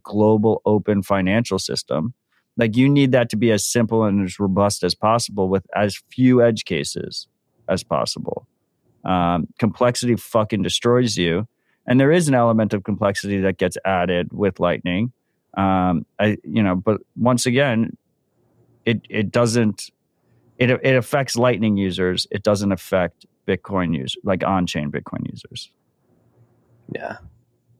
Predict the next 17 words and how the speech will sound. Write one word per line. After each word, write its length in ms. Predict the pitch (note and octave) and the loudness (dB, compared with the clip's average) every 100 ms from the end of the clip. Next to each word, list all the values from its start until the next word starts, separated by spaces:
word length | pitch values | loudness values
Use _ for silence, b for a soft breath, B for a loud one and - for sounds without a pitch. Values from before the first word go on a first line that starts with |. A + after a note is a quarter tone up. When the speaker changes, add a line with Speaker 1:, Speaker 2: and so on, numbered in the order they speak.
| _ _ _ _ _ _ _ _ _ _ _ _ _ _ _ _ - - _ _ | _ _ _ _ _ _ _ _ _ _ _ _ _ _ _ _ -20 -20 _ _
Speaker 2:
It 140 | F3 - | -8 0
could. 300 | B2 G2 F#2+ - _ _ | 0 0 -6 -14 _ _
I 60 | A2 | -4
mean, 140 | E2+ | -2
if 200 | D#2+ - _ _ _ _ _ - | -6 -10 _ _ _ _ _ -6
every 200 | G#2+ F#2 | -2 0
Lightning 320 | F2 D2+ E2 | 0 -2 -4
channel 240 | F2+ D#2 | -4 -4
is 80 | D#2 | -4
forced 320 | - D2+ - | -4 -6 -4
to, 80 | - | -8
like, 80 | - | -8
close 260 | - - - | -6 -6 -6
down, 300 | - - - | -8 -6 -10
it 80 | - | -8
could 120 | - | -8
affect 480 | - - - - | -6 -8 -8 -14